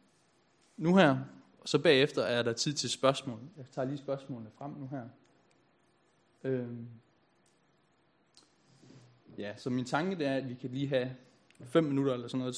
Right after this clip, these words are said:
to minutter deromkring. Øh, det kan være, andre styrer det, hvor lang tid det er. Ja. Øh, hvor man kan tænke for sig selv, øh, hvordan,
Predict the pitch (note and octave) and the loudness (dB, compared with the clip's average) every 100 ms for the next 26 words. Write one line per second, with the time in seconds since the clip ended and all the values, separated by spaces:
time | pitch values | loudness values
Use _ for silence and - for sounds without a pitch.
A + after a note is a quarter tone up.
0 | - - F#3 D#3+ D3 C#3+ B2 - - _ | -10 -4 -4 0 0 0 -2 -8 -20 _
1 | B2+ A#2+ A#2+ B2 C#3+ - - _ C3 A2+ | -6 -6 -4 -4 -6 -12 -20 _ -4 -4
2 | A2+ A#2 A2+ - _ - - - _ _ | -6 -10 -14 -18 _ -20 -20 -20 _ _
3 | _ _ _ _ A#2+ B2 A#2 A#2+ B2+ - | _ _ _ _ 0 2 4 4 2 -2
4 | C3 A#2+ A2+ A2 B2 B2 A#2 A2 A#2+ - | -4 -4 -4 -6 -6 -6 -6 -8 -12 -20
5 | - _ _ _ _ _ - A2 G#2+ - | -20 _ _ _ _ _ -8 -6 -6 -14
6 | _ _ _ - _ _ _ _ _ _ | _ _ _ -20 _ _ _ _ _ _
7 | _ - A#2+ A2 G#2+ C3 C#3 B2+ - E3+ | _ 0 2 2 4 6 8 6 2 4
8 | F#3+ D3 - - D#3+ D#3+ - - - - | 4 2 -2 2 4 4 0 -16 -20 -20
9 | _ - A#2+ - C3+ A#2 A2 A2+ A2+ A2+ | _ -20 -20 -8 -4 -2 -4 -8 -14 -14
10 | A#2 A#2 C3 A#2+ C#3 D3+ D3+ | -16 -6 -2 6 8 8 4